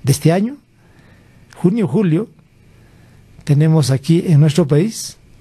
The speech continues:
decenas, cientos y miles de militares extranjeros dentro de nuestro territorio nacional. Como no lo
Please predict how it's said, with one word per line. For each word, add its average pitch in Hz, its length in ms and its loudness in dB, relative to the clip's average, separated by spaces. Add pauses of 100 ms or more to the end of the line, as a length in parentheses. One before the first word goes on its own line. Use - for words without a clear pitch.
(1160)
decenas, 190 840 -2 (100)
cientos 185 1000 -4 (360)
y 151 140 4
miles 202 600 -2 (300)
de 156 140 2
militares 151 480 0
extranjeros 143 680 -2 (200)
dentro 160 420 0
de 139 120 2
nuestro 151 280 0
territorio 143 480 0
nacional. 117 380 -4 (2500)
Como 156 320 2
no 196 180 0
lo 214 240 0